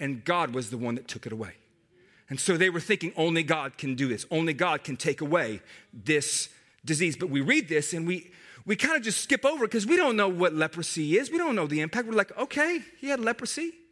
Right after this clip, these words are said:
Oh, okay, chapter two." Uh, but let, let me, let's, I,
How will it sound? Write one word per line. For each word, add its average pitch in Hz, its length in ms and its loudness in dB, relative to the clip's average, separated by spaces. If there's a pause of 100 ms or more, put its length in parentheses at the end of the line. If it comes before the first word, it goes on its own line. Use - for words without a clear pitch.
(1300)
Oh, 247 160 0 (340)
okay, 285 320 0
chapter - 320 -2
two." 370 300 2 (1080)
Uh, 196 120 -2 (280)
but 220 160 2
let, 247 180 4
let 262 140 -4
me, 349 100 4
let's, 254 320 2 (160)
I, 208 120 0